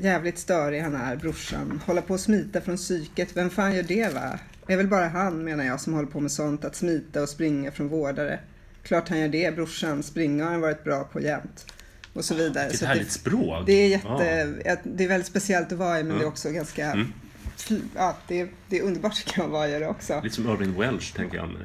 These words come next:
Speaker 1: Ja, och hon är också, det är väldigt vardagligt och det börjar ofta kanske i någon vardaglig händelse och så efterhand och lite i förbifarten så skildras det kanske någon ganska hemsk händelse, men som kanske egentligen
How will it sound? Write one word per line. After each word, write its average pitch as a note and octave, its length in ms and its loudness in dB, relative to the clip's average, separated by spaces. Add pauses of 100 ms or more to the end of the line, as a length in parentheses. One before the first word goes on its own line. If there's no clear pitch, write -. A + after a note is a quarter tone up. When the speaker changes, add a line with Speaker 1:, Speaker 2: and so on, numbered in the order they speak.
(160)
Speaker 1:
Ja, F3+ 440 4 (280)
och F#3+ 300 0
hon G3+ 260 6
är G#3 80 4
också, G#3 220 0 (160)
det G#3 100 4
är G3 40 6
väldigt G#3 280 4
vardagligt F#3+ 680 2
och F3+ 60 0
det E3+ 60 0
börjar F3+ 360 4
ofta F#3 220 0
kanske E3+ 260 0
i - 20 2
någon E3 140 0
vardaglig E3 420 2
händelse E3 420 0
och E3 60 -2
så F#3 100 -2
efterhand F3+ 560 2
och E3 60 0
lite D#3+ 240 -2
i D#3 80 -4 (220)
förbifarten G#3+ 720 2
så F3 200 -2
skildras E3 360 -2
det D3 100 -8
kanske D3 420 -4
någon C#3+ 300 -2 (480)
ganska E3 220 -4
hemsk B3+ 380 4
händelse, - 440 -4 (200)
men - 120 -8
som E3+ 140 -2
kanske E3+ 260 -2
egentligen E3 500 0